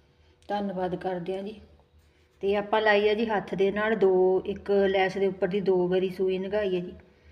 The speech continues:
ਇੱਕ ਵਾਰੀ ਇੱਧਰਲੀ ਸਾਈਡ ਨੂੰ ਆਪਾਂ ਨੇ ਲਾਈ, ਫਿਰ ਇੱਧਰਲੀ ਸਾਈਡ ਨੂੰ ਜੀ ਲਾਈ ਆ। ਜੇ ਆਪਾਂ ਮਸ਼ੀਨ ਦੇ, ਆਪਾਂ ਨੀਲਾ ਧਾਗਾ ਲਾਇਆ ਜੀ ਇਹਨੂੰ। ਤੇ ਜੇ ਆਪਾਂ ਮਸ਼ੀਨ ਨਾਲ ਲਾਉਣੀ ਆ, ਫਿਰ ਆਪਣਾ ਯੈਲੋ ਕਲਰ ਦਾ ਧਾਗਾ ਲੱਗੂਗਾ ਜੀ।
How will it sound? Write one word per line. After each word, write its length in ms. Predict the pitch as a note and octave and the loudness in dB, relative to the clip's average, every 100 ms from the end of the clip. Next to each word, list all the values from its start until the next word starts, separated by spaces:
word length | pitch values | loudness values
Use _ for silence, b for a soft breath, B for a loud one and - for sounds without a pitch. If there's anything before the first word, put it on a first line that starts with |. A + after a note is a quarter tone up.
| b b - | b b -10
ਇੱਕ 220 | G3 F#3+ | -4 -2
ਵਾਰੀ 240 | G3 G3+ G3 | -2 -2 -4
ਇੱਧਰਲੀ 460 | F3 F3 A3 B3 | -4 -2 -2 -2
ਸਾਈਡ 300 | A#3+ A3+ A3 | 0 0 2
ਨੂੰ 180 | A3+ A#3 | 0 0
ਆਪਾਂ 200 | A3+ A#3 | 0 -2
ਨੇ 100 | A3+ | -2
ਲਾਈ, 260 | A3 G#3+ G#3+ - - _ b b b b | -2 -4 -6 -14 -20 _ b b b b
ਫਿਰ 180 | G#3+ G3 | 0 2
ਇੱਧਰਲੀ 440 | F#3 D#3+ F3+ G3 | 0 -2 -4 -4
ਸਾਈਡ 380 | G3 F3 D#3+ D#3+ | -6 -8 -8 -10
ਨੂੰ 140 | E3+ | -10
ਜੀ 100 | E3+ | -10
ਲਾਈ 340 | E3+ F3 E3+ D#3+ | -10 -12 -14 -18
ਆ। 60 | - _ b b b - | -20 _ b b b -4
ਜੇ 80 | G#3+ | -2
ਆਪਾਂ 180 | A#3 A#3+ | 2 0
ਮਸ਼ੀਨ 420 | A#3 A3 G3 F#3+ | 0 0 0 4
ਦੇ, 260 | G3+ G3+ | 4 4
ਆਪਾਂ 220 | G#3 G#3+ A3 | 2 2 0
ਨੀਲਾ 340 | G3+ F#3 F#3 | 0 0 0
ਧਾਗਾ 340 | F3+ G#3 F#3+ | 2 2 2
ਲਾਇਆ 300 | F3+ E3+ D#3+ | -2 -2 -4
ਜੀ 160 | D#3 E3+ | -8 -6
ਇਹਨੂੰ। 160 | E3+ F3 - - _ _ _ _ _ _ b b b b b b F3 | -6 -8 -12 -20 _ _ _ _ _ _ b b b b b b -4
ਤੇ 140 | F#3 | -4
ਜੇ 160 | F3+ G#3+ | 0 -2
ਆਪਾਂ 220 | G#3+ A#3 | 2 2
ਮਸ਼ੀਨ 380 | A3+ A3+ G#3 G#3+ | 2 0 -2 2
ਨਾਲ 140 | A3 | 4
ਲਾਉਣੀ 260 | A3 A3 A3 | 4 2 0
ਆ, 40 | |
ਫਿਰ 120 | A3+ | 2
ਆਪਣਾ 240 | A3 A3 A3+ G3 | 2 2 0 2
ਯੈਲੋ 260 | E3 F3 | 0 0
ਕਲਰ 280 | F#3+ F#3 F3 | -2 -2 -2
ਦਾ 80 | E3+ | -4
ਧਾਗਾ 340 | E3+ G3 F3 E3 | -4 -4 -4 -8
ਲੱਗੂਗਾ 380 | D#3+ E3+ F3 | -8 -12 -14
ਜੀ। 160 | D3+ | -16